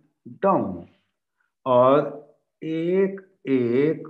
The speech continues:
नाइंटी सेवन को आपने कहा to balance brought down टू लैख सेवेंटी फ़ाइव थाउजेंड।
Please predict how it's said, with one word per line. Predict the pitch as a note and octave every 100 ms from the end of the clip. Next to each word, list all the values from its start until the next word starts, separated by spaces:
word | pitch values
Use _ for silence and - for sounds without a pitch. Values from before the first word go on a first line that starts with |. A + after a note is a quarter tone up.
| - A#2
नाइंटी | A2+ A2 A#2+ B2+ C3+ D3+ D3 C3+
सेवन | - C3 C#3+ D#3 -
को | -
आपने | G#2 G#2 G#2+
कहा | - G2+ G2 G2+ G#2+ - - _ _ _ _ _ _ _ _ _
to | D#3 E3+ F#3 F#3+ G3 G3+ G#3 G#3 - -
balance | C3 B2 B2 C3+ D3 D#3+ D#3+ - E3 - _ -
brought | A2+ A2+ B2+ C3+ A2+ F#2+ A2
down | F#2 F2 D2+ A2+ D#3 - _ _ _ _ _ _ _ _ _
टू | - G2 -
लैख | - - -
सेवेंटी | - A2+ F#2+ - - C3+
फ़ाइव | - G#3 -
थाउजेंड। | - - _